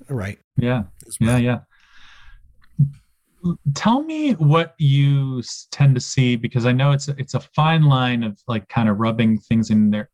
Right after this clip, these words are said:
Speaker 2: people's face to, like, kind of tell that, like, it, maybe people would think, <sighs> you know, like, that guy, like, Jason, "Ah, like, I hate coming 'cause he just tells me what I don't wanna hear." And, but it's tough, you know, that sort of thing. But,
Speaker 1: Yeah.
Speaker 2: like, you do get people to see that,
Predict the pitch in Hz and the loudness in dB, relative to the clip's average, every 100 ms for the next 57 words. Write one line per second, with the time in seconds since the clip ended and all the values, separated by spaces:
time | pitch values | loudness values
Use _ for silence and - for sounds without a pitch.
0 | - 127 110 107 - 104 - 107 101 95 | -6 -4 -4 -4 -2 -2 -2 -2 -2 -2
1 | 104 98 92 - 107 107 107 113 98 _ | -2 -2 -4 -4 -2 -2 -4 -4 -4 _
2 | - _ _ 151 139 131 127 226 - 113 | -20 _ _ 0 2 2 0 -2 -2 -2
3 | 117 110 107 98 117 - - - 110 113 | -2 -4 -4 -4 -4 -4 -12 -10 -6 -2
4 | 120 110 104 - 98 101 - 117 - 117 | -2 -2 -2 -6 -6 -8 -6 -8 -4 -4
5 | 110 - 107 104 92 - 113 107 98 - | -4 -4 -4 -4 -14 -12 -8 -6 -8 -4
6 | 120 117 - 107 101 101 98 101 101 - | -4 -4 -4 -2 -2 -6 -8 -8 -8 -8
7 | 113 107 104 107 101 98 98 98 90 - | -6 -6 -2 -2 -2 -6 -10 -12 -16 -8
8 | 139 120 117 110 95 - - _ 143 131 | -2 -2 -2 -4 -6 -12 -20 _ -2 -2
9 | - - - 139 139 - 135 117 110 107 | -4 -8 -2 -2 -4 -8 -2 -2 -2 -4
10 | 104 113 101 110 101 - - _ 147 147 | -6 -8 -4 -4 -4 -8 -20 _ 0 2
11 | 135 151 147 143 170 165 143 147 - 139 | 2 2 0 2 2 2 -2 -4 -4 -4
12 | 127 117 - 127 113 110 - 117 | -4 -8 -6 -4 -2 -4 -6 -10